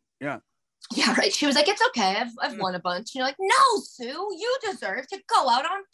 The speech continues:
Speaker 2: top."
Speaker 1: Yeah, she's a good one.
Speaker 2: She's the, the greatest one,
Speaker 1: You're,
Speaker 2: some might say.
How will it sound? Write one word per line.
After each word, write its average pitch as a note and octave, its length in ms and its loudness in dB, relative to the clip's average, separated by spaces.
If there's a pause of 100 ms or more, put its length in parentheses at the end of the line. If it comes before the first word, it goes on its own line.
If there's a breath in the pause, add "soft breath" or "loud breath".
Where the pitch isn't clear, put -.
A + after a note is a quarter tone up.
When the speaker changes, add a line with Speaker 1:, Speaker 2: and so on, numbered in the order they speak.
Speaker 2:
top." A4+ 440 -4 (240)
Speaker 1:
Yeah, E2+ 240 -12
she's A#2+ 260 -10
a A#2+ 40 -10
good G2+ 160 -10
one. G2 180 -16 (760)
Speaker 2:
She's A#3 220 -20
the, F#3+ 220 -10 (120)
the F#3 160 -6
greatest - 440 -6
one, F3 220 -10
Speaker 1:
You're, D#3 300 4
Speaker 2:
some D#3+ 40 -2
might D#3 240 -8
say. - 280 -8